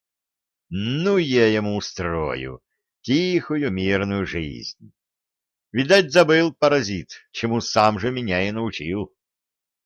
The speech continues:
Привычным движением он опоясался, сбежал вниз по лестнице, подскочил к стойке портье. «Тут по-русски кто-нибудь понимает? А по-английски?» Негр за стойкой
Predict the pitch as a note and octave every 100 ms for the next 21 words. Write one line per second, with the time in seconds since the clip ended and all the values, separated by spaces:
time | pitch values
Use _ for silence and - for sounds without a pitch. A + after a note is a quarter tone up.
0 | _ _ _ _ _ - G2+ A2+ G#2 G#2
1 | A2 G2 G2+ F2 G#2+ A2+ B2 C3+ - _
2 | _ _ C3 C#3+ B2+ - E2 E2 G#2 C#3
3 | D3 C#3+ C3+ - C3+ B2+ _ _ _ _
4 | _ D#2+ G2 D3 F#3 E3+ D3 C#3+ C#3+ -
5 | - A2+ B2+ B2 - A#2 A2 A2+ G#2+ B2+
6 | B2 - C3 - C#3+ D#3 - - G#2+ A2
7 | A2 A2 - A#2 - D2+ C2 - _ _
8 | _ _ _ _ _ _ _ _ _ -
9 | A2 A2+ A2 A2 A2+ - G2 - G#2 G2
10 | F#2 - F2 F2 F2+ G2+ A2+ - - _
11 | _ _ _ _ _ _ G2 G#2+ G#2+ A2+
12 | A2+ G#2 G#2+ G2+ A#2+ A#2+ - _ _ _
13 | _ _ _ _ _ _ _ - A2 A#2
14 | G#2 A2 - G2+ F#2+ A2+ - A#2+ A2+ A#2+
15 | B2